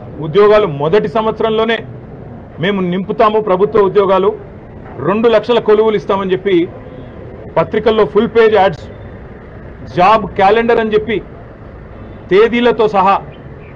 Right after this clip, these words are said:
ఏ పోస్టుకు ఏ రోజు మేము నోటిఫికేషన్ ఇస్తామని చెప్పి మొత్తం జాబ్ క్యాలెండర్నే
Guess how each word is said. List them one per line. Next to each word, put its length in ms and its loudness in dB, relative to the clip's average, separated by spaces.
ఏ 180 4
పోస్టుకు 540 0
ఏ 180 4
రోజు 340 2
మేము 180 -4
నోటిఫికేషన్ 540 0
ఇస్తామని 320 -4
చెప్పి 360 0
మొత్తం 600 -2
జాబ్ 280 2
క్యాలెండర్నే 760 2